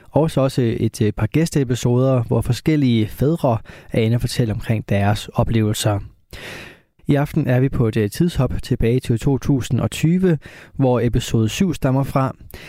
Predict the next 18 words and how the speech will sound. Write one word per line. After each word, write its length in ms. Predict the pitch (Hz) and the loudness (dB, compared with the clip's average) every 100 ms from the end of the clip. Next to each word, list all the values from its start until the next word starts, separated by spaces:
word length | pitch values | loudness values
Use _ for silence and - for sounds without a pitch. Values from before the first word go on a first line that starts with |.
| - - | -4 2
Det 180 | 120 107 | 4 4
er 160 | 113 | 4
et, 240 | 123 107 107 | 4 2 2
øh, 80 | 107 | 0
et, 400 | 98 - 120 120 | 0 0 0 2
øh, 140 | 107 | 2
afsnit, 380 | 117 - 120 - | 2 2 0 -2
som 260 | - - 110 | -4 0 0
er 80 | 101 | 0
fyldt 380 | 147 139 - | 0 0 -2
med 80 | 113 | 0
musik 420 | 110 - 151 151 - - | 0 2 -2 -2 -4 0
og 240 | 151 175 | 0 0
overvejelser 580 | 139 151 151 110 110 - | 0 0 0 0 0 0
om, 120 | 131 | -2
hvad 220 | 131 123 | -2 0
man 140 | 113 107 | 0 0
gør 220 | 110 117 | 0 0